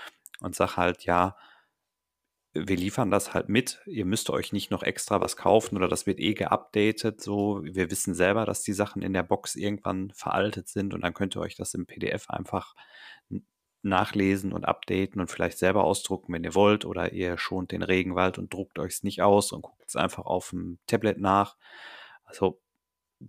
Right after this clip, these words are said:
das hängt ja auch immer stark davon ab. Grundsätzlich ist es natürlich auch, du hast es gerade gesagt, so dieses Gefühl, du set-, du kriegst das neue Buch, du setzt dich hin, du machst das auf und, ah, ja, dieses frisch gedruckte und dann blätterst du in diesem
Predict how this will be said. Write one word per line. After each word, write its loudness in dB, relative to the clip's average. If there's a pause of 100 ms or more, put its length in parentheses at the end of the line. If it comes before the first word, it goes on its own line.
(120)
das 2
hängt 4
ja 4
auch 0
immer -2
stark -2
davon -4
ab. -20 (460)
Grundsätzlich 4
ist 2
es -2
natürlich 0
auch, 4
du -2
hast 0
es -6
gerade 0
gesagt, -4
so -8
dieses -6
Gefühl, -4
du -6
set-, -2
du -18
kriegst 0
das -2
neue 0
Buch, -6
du -12
setzt -6
dich -12
hin, -4
du -2
machst -4
das -6
auf -12
und, 2 (1300)
ah, 6 (100)
ja, 4
dieses -2
frisch 4
gedruckte 0
und 4
dann 0
blätterst 0
du -4
in -2
diesem -6